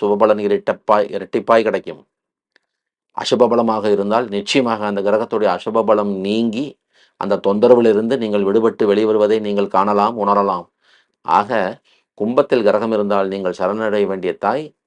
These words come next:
வாராகி தாயார். அதிலே குறிப்பாக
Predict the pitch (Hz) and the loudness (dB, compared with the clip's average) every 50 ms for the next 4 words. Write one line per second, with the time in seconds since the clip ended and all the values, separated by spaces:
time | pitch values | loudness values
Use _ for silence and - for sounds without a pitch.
0 | _ _ _ _ _ _ - - 90 90 95 98 98 92 101 101 - 98 95 98 | _ _ _ _ _ _ -10 -4 -2 0 0 0 0 -2 -4 -4 -2 -4 -2 -2
1 | 104 123 - _ _ _ _ _ _ - 101 95 101 101 101 101 101 - 104 113 | -2 -6 -8 _ _ _ _ _ _ -4 -2 0 2 2 2 0 0 0 -2 -2
2 | 107 - 120 117 113 113 127 123 110 - | -2 0 2 2 2 2 0 -4 -4 -6